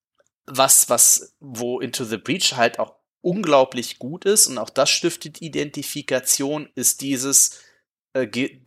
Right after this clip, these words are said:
Gefühl, das es dir gibt, wie unglaublich clever du bist.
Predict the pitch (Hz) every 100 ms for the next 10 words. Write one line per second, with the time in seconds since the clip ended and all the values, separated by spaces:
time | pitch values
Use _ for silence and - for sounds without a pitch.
0 | - 120 - - 208 220 190 156 160 -
1 | 151 143 156 165 _ _ _ 120 143 -
2 | 104 131 127 - - 123 104 95 87 87
3 | -